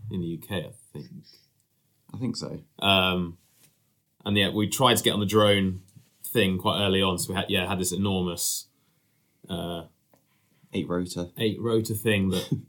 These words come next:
Speaker 1: <laughs> you know, was in the biggest flight case ever, and it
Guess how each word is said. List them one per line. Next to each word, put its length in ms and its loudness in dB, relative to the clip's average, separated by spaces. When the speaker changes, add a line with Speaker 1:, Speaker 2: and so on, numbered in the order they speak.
Speaker 1:
<laughs> 300 -20
you 120 -4
know, 140 -4
was 160 -6
in 80 2
the 160 0
biggest 300 2
flight 240 2
case 200 0
ever, 260 0
and 80 -2
it 160 -8